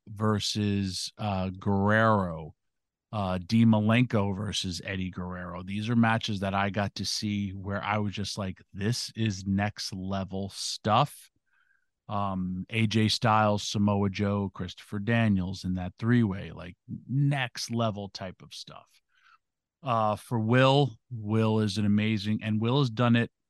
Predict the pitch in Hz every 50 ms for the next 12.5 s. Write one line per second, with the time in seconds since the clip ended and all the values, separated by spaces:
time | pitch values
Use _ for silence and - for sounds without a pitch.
0 | _ - - 110 104 101 95 98 95 95 104 101 - - - - 110 113 107 123
1 | 123 113 101 120 117 120 123 110 113 113 110 104 107 110 107 - - 107 104 107
2 | 107 104 98 101 - - - 107 104 98 - _ _ - - - - - _ _
3 | _ _ - - 117 120 117 - - - - 110 107 113 117 113 131 120 - 123
4 | 127 131 135 131 135 139 139 139 135 - 143 143 147 147 147 147 143 147 147 170
5 | 175 147 107 95 - - _ _ _ _ - 107 104 98 95 95 95 95 - -
6 | - 110 107 107 101 95 87 95 - - - 92 87 80 76 80 - - 101 92
7 | 90 - 117 - - - 113 107 98 92 113 117 131 143 156 156 - _ _ _
8 | _ _ _ _ _ _ _ - 92 98 98 104 - - 135 135 - 156 151 -
9 | - - 160 151 143 127 113 101 95 101 107 123 127 - - - - _ _ -
10 | 107 101 95 110 113 117 104 101 110 98 110 101 - - 110 104 98 92 98 90
11 | - - - _ _ _ - 104 98 98 104 110 117 113 120 113 - - - -
12 | - 123 127 120 110 95 92 92 90 -